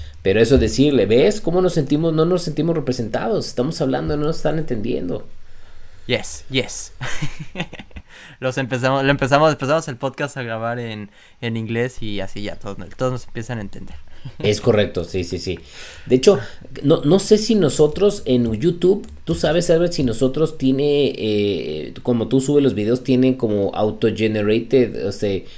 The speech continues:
Speaker 1: closed caption de otro idioma o algo. Sí, sí, sí debería, no, sería en español nada más, ¿verdad?
Speaker 2: Sí, en español
Speaker 1: Ujú.
Speaker 2: es, ya llega a ese punto la tecnología que si hablamos bien y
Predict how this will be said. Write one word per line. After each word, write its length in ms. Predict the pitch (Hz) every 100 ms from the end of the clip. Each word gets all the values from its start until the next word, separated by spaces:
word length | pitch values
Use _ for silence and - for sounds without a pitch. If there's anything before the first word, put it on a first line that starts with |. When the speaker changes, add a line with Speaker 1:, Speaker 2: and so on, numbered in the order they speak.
| - -
Speaker 1:
closed 280 | 117 127
caption 420 | - 117 - 135 110
de 80 |
otro 180 | 104 131
idioma 440 | 123 101 95 127 123
o 80 |
algo. 260 | 113 127 208
Sí, 220 | 233 120 -
sí, 120 | 180
sí 160 | -
debería, 400 | 175 165 120 123 -
no, 220 | 117 123 117
sería 220 | 117 139
en 60 |
español 360 | 170 - 98 110
nada 160 | 117 95
más, 240 | 95 95
¿verdad? 280 | 80 82 139
Speaker 2:
Sí, 320 | - 127 101 - 131
en 140 | 127
español 1120 | 127 - 127 131 135 151 160 143 135 117 113
Speaker 1:
Ujú. 80 | 107 113
Speaker 2:
es, 320 | - - - -
ya 260 | - 123 123
llega 480 | 120 120 117 110 101
a 100 | 101
ese 140 | 107
punto 280 | 113 123 120
la 140 | 113
tecnología 720 | 110 107 113 113 - 156 180 196
que 340 | - 107 98 - - -
si 160 | - 131
hablamos 600 | 117 127 131 143 127 117
bien 720 | 131 135 135 123 120 123 160
y 280 | 180 131